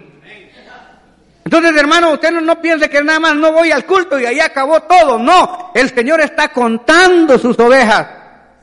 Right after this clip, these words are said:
Por eso sabía que le hacía falta una. Y a veces, hermano, le hacen falta las noventa y nueve, solo una está aquí. Entonces, es, es tremendo eso.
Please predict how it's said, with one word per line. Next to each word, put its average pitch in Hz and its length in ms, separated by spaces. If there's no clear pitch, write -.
Por 190 120
eso 247 200
sabía 240 440
que 208 120
le 190 100
hacía 208 300
falta 226 440
una. 226 420
Y 156 80
a 151 60
veces, 240 320
hermano, 233 340
le 208 120
hacen 233 200
falta 240 280
las 190 120
noventa 175 460
y 175 60
nueve, 233 340
solo 220 160
una 254 160
está 208 160
aquí. - 480
Entonces, 214 380
es, 269 100
es 269 80
tremendo 302 380
eso. 269 340